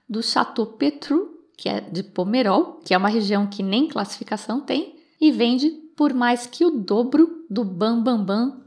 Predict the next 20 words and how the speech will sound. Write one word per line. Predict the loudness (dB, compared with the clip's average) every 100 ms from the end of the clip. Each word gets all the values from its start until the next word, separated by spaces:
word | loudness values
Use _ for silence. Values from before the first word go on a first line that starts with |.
| _
Mouton | -2 0 -2 -4 -2 -2 -6
Rothschild. | -2 -2 -2 -6 -4 -4 -6 -18 _ _ _ _
Se | -4
você | -4 -2
reparar | -4 2 2 2
na | 0
tabela, | 2 2 4 2 0 -2
em | 0
alguns | 0 2 0 2
anos | 0 0 -2 -6
ele | -4
chega | -2 -2 -2
a |
ser | -2 -4
mais | 0 0
de | -2
seis | -6 -10 -4 2 4 4 2
vezes | 0 0 -2 -6 -12 _ _ -8
mais | -2 0 -2 -6
caro | -2 0 0 -4